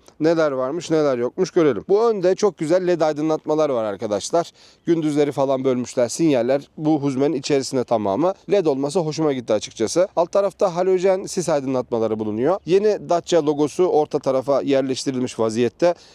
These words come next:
ve burada ön tarafta şurada bir tane kamera görüyorsunuz. Kaput kısmı oldukça düz. Kenarları böyle çıkıntılı. Renault Dacia tarafı bunu pek sever. Güzel de oluyor açıkçası arabalarına.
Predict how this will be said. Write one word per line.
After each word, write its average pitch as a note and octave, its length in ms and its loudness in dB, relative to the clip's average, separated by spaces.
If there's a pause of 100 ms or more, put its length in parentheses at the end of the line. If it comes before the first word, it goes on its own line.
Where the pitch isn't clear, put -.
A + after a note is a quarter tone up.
(120)
ve B2+ 160 -2
burada C#3+ 220 0
ön D3 160 0
tarafta C3+ 500 -2 (280)
şurada B2+ 300 -2
bir D#3 120 2
tane C3+ 380 -2 (240)
kamera B2 460 -2 (100)
görüyorsunuz. D#3+ 640 0 (120)
Kaput G3 320 -4
kısmı A3 440 0
oldukça F#3 560 0
düz. F#3 360 0 (140)
Kenarları E3 540 0
böyle D#3+ 180 2
çıkıntılı. D3+ 680 -2
Renault D3 260 2
Dacia D3 260 0
tarafı C#3 360 -2
bunu C#3 140 0
pek C#3+ 220 -4
sever. C#3 440 0
Güzel E3 320 2
de F#3 40 4
oluyor D#3+ 240 2
açıkçası - 380 -4
arabalarına. G#2+ 580 0